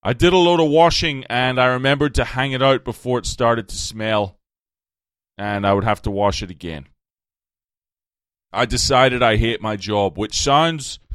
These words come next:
like a negative, but I realized that I hate it enough to find another one that I like more, which is something. I booked more annual leave so that I can avoid returning to that job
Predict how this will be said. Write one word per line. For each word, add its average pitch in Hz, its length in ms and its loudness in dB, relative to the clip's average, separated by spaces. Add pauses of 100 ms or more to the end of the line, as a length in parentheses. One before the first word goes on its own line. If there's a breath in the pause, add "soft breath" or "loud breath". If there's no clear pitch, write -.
(240 soft breath)
like 143 320 4
a 143 80 0
negative, 135 720 -4 (1040)
but 123 100 -2
I 123 120 4
realized 139 760 4
that 120 140 0
I 110 120 4
hate 120 300 -2
it 139 120 -6
enough 139 500 -6 (240)
to 104 60 4
find 117 460 -2
another 104 300 -2
one 101 220 -6
that 95 100 -4
I 95 80 0
like 92 260 -8
more, 73 320 -16 (220)
which 98 220 -6
is 90 120 -8
something. - 300 -12 (1500)
I 110 140 0
booked 139 380 6
more 160 360 4
annual 151 420 0
leave 143 360 -4
so 139 160 -4
that 123 160 -6
I 127 140 0
can 131 180 -10
avoid 120 460 -4
returning 117 460 -4
to - 100 -8
that 107 220 -6
job 104 440 -6